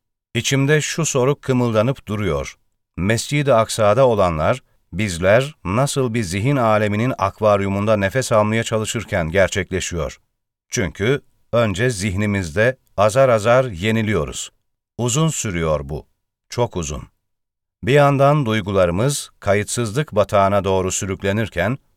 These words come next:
öte yandan bildiklerimiz unutturuluyor.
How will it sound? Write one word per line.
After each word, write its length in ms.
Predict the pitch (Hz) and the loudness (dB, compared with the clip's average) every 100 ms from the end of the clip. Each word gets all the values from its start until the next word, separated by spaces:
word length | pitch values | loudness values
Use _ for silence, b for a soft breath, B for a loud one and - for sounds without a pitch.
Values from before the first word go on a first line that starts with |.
| _ - | _ -6
öte 200 | 127 147 | 0 2
yandan 540 | 120 78 85 113 147 _ _ _ _ | 2 2 2 0 0 _ _ _ _
bildiklerimiz 800 | 82 113 113 107 - 104 104 135 139 - | -4 -2 0 -2 0 0 2 -2 -4 -6
unutturuluyor. 880 | 113 117 - 107 107 87 67 - | -4 -4 -4 -6 -4 -2 -4 -8